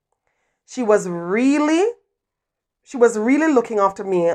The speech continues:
like I was her husband or something, and she's never ever groped my ass before, which she did that day." Okay. Yeah, the, the, I, I'm already just getting layers and layers and layers of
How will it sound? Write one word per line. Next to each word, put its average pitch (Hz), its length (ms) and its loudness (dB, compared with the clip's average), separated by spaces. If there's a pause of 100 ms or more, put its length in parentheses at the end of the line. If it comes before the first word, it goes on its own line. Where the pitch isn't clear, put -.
like 180 320 -2
I 180 140 -4
was 170 180 -2
her 165 160 -2
husband 170 480 -6
or 170 140 0
something, 151 680 -8 (300)
and 180 180 -8
she's 180 240 -10
never 185 640 -2
ever 170 240 -6
groped 180 400 -8
my 185 160 -6
ass 143 440 -4
before, 165 540 -8
which 151 200 -14
she 160 180 -16
did 143 240 -12
that - 240 -14
day." 175 400 -6 (420)
Okay. 120 640 -12 (2750)
Yeah, 151 180 -18
the, 156 300 -12
the, - 80 -20 (120)
I, 196 180 -6 (100)
I'm 202 140 -2
already 185 320 0
just 175 240 -10
getting 165 180 -10
layers 160 360 0
and 156 120 -2
layers 151 300 -2
and 151 100 -8
layers 151 680 -4 (1000)
of 156 140 -12